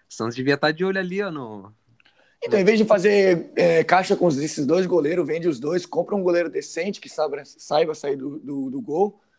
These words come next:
Speaker 2: e tá <laughs> ótimo, porque os dois são bons. Mas essa porra de sair do gol que tá fudendo do, todo o jogo.
Speaker 1: E, ó, esses dias, eu vou até, vou comentar isso, né, que aconteceu. Esses dias não, deve fazer uns,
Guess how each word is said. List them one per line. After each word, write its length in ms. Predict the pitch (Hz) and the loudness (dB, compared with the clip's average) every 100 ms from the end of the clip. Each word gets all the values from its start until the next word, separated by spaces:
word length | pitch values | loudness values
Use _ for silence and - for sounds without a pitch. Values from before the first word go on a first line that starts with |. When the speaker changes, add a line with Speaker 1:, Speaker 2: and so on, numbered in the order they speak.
| _ 165 - | _ -16 -6
Speaker 2:
e 120 | 147 | -2
tá 100 | 202 | 0
<laughs> 20 | |
ótimo, 300 | 185 180 160 | 0 -4 -10
porque 160 | 156 190 | -4 -2
os 100 | 170 | 0
dois 200 | 262 - | -2 -2
são 160 | 214 | -4
bons. 460 | 165 147 131 - _ _ _ _ | 0 0 -2 -12 _ _ _ _
Mas 320 | 151 160 175 | -6 -4 -4
essa 240 | 175 185 185 | -4 -4 -6
porra 260 | 196 196 | -4 -4
de 100 | 190 | -4
sair 280 | 185 185 175 | -4 -4 -4
do 100 | 185 | -6
gol 400 | 156 170 190 196 | -6 -6 -4 -4
que 80 | - | -4
tá 120 | 208 | -8
fudendo 420 | 196 208 190 202 | -6 -8 -8 -8
do, 360 | - - 208 190 | -8 -4 -2 -2
todo 240 | - 208 | -2 -2
o 40 | 214 | 2
jogo. 320 | 165 165 156 _ _ _ _ | 2 0 -4 _ _ _ _
Speaker 1:
E, 120 | 131 127 | -2 2
ó, 220 | 131 127 - | 2 0 -2
esses 360 | 135 143 131 | -10 -10 -14
dias, 220 | 120 151 131 | -8 -8 -8
eu 80 | |
vou 80 | 120 | -10
até, 260 | 127 135 143 | -10 -10 -10
vou 440 | 127 131 123 123 | -10 -10 -10 -10
comentar 460 | - 123 127 135 127 | -14 -14 -12 -10 -10
isso, 200 | 113 - | -10 -14
né, 100 | 110 | -18
que 60 | 110 | -18
aconteceu. 480 | - 113 113 120 117 | -18 -20 -20 -20 -18
Esses 240 | 139 196 | -12 -10
dias 180 | 214 214 | -8 -8
não, 140 | 131 | -8
deve 160 | 123 120 | -8 -8
fazer 180 | 127 139 | -8 -10
uns, 280 | 147 120 | -12 -16